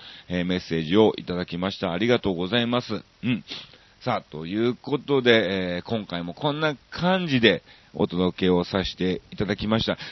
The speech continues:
ちょっと鼻がズルズルしてね、あの、最近花粉が非常に、えー、辛くなってまいりましてね。あの、調子がいい時はいいんですが、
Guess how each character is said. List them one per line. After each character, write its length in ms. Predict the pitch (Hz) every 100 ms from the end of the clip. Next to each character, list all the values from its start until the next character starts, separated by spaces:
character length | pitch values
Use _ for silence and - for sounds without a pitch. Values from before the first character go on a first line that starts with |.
| -
ち 60 |
ょ 20 |
っ 20 | 123
と 80 |
鼻 320 | 110 143 147 139
が 140 | 135
ズ 180 | 110 147
ル 140 | 135
ズ 180 | 95 90
ル 100 | 85
し 60 | -
て 140 | 90
ね、 120 | 101
あ 100 | 92
の、 100 | 92
最 240 | 92 143 123
近 160 | 131
花 500 | 127 151 - 190 185
粉 20 |
が 140 | 160 170
非 160 | 156
常 600 | 143 147 139 135 131 123 113
に、 240 | 107 - - - - -
え 440 | - 87 90 87 87
ー、 60 | -
辛 240 | 104 110
く 120 | 98
な 120 | 90
っ 40 | 80
て 180 | - 78
ま 200 | 71 67
い 40 |
り 80 | 64
ま 160 | 76 80
し 100 | -
て 100 | 80
ね。 220 | 101 90 - - - -
あ 80 |
の、 320 | 82 87 85 87
調 260 | 175 170
子 180 | 160 147
が 120 | 139
い 80 | 127
い 80 | 107
時 280 | 87 - 92
は 120 | 85
い 80 | 85
い 20 |
ん 60 |
で 100 | 82
す 140 | 78 -
が、 240 | 82 71